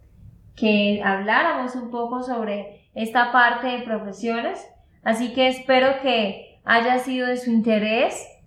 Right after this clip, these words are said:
y una vez más recuerden que queremos saber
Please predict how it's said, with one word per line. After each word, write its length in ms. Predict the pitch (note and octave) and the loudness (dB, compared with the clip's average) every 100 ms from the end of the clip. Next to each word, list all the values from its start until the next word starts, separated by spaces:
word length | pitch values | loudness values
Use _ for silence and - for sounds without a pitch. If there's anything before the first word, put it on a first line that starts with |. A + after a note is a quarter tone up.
| _ _ _ _ | _ _ _ _
y 220 | - A#3+ | 0 2
una 340 | A#3+ A#3 B3 B3+ | 4 4 4 4
vez 160 | C4 | 2
más 360 | C4 B3+ C4+ - G#3+ | 4 2 2 -4 -2
recuerden 880 | G#3+ G#3 - A#3 A#3 A3+ B3 D#4 | -2 -4 4 6 8 6 0 -2
que 220 | D4 B3 A#3+ | -2 -4 0
queremos 760 | A3 G3+ G3 G3+ G#3 A3+ A#3+ | 2 4 2 2 4 2 2
saber 760 | A3+ G3 G3 G3+ G#3+ G#3+ - | 4 6 6 4 2 -4 -16